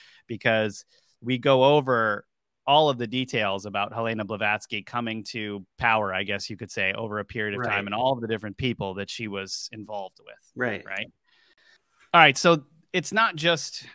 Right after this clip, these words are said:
Speaker 1: um, you know, the Frederick Spencer Oliver stuff that I, I sort of doubt regarding the legends around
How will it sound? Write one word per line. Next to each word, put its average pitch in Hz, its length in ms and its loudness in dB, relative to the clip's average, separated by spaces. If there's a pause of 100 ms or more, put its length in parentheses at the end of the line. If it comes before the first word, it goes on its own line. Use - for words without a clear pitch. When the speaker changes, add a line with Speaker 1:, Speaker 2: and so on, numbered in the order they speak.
Speaker 1:
um, 117 560 -4 (800)
you 151 160 -4
know, 113 280 -4
the 107 120 -12
Frederick 131 360 -2
Spencer 127 400 -6
Oliver 113 360 -2
stuff 107 340 -2
that 107 280 0 (120)
I, 101 460 2 (100)
I 117 160 2
sort 117 240 -2
of 101 140 -8
doubt 107 340 -2 (300)
regarding 113 920 0
the 110 120 -2
legends 104 720 -2 (240)
around 101 800 0